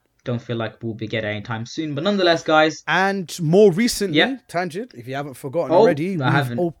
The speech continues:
Speaker 2: we've made a Twitter.
Speaker 1: Yes.
Speaker 2: Um, so if you wanna follow us, it's at, uh, Board Station.
Speaker 1: Yeah, again,
Speaker 2: Hope you
Speaker 1: same
Speaker 2: got it
Speaker 1: thing
Speaker 2: right.
Speaker 1: with the
Speaker 2: <laughs> Hold on, hold on,
Speaker 1: Can't get the
Speaker 2: hold on,
Speaker 1: handle
Speaker 2: hold on,
Speaker 1: right,
Speaker 2: hold on.
Speaker 1: guys.
Speaker 2: Hold on,
Speaker 1: Apologies,
Speaker 2: hold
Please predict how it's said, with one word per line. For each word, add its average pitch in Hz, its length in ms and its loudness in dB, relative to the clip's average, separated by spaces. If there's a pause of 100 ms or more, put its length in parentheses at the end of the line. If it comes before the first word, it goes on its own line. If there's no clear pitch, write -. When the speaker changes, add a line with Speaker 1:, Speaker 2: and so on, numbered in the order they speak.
Speaker 2:
we've 143 220 -10
made 175 300 -4
a 156 140 -6
Twitter. - 520 -4
Speaker 1:
Yes. 135 340 0
Speaker 2:
Um, 127 60 -6
so 131 400 -6
if 131 140 -12
you 170 60 -6
wanna 175 160 -2
follow 185 300 4
us, 208 220 0
it's 156 240 -8
at, - 360 -8 (500)
uh, 131 260 -6
Board 160 500 4
Station. 214 540 0 (140)
Speaker 1:
Yeah, 120 260 -4
again, 139 320 2
Speaker 2:
Hope 131 120 -6
you - 60 -10
Speaker 1:
same 156 200 4
Speaker 2:
got 123 40 -6
it 120 40 -4
Speaker 1:
thing 156 180 6
Speaker 2:
right. 139 80 2
Speaker 1:
with 131 160 2
the 131 440 4
Speaker 2:
<laughs> - 40 -14
Hold 165 280 8
on, 165 100 10
hold 170 120 8
on, 160 40 8
Speaker 1:
Can't 147 100 8
get 190 160 10
the 202 80 8
Speaker 2:
hold - 60 4
on, 151 60 8
Speaker 1:
handle 160 200 8
Speaker 2:
hold 147 40 6
on, 127 60 2
Speaker 1:
right, 120 140 2
Speaker 2:
hold 120 100 -6
on. 117 60 -2
Speaker 1:
guys. 117 160 -6
Speaker 2:
Hold - 280 -2
on, 120 40 -2
Speaker 1:
Apologies, 113 60 -4
Speaker 2:
hold 139 120 2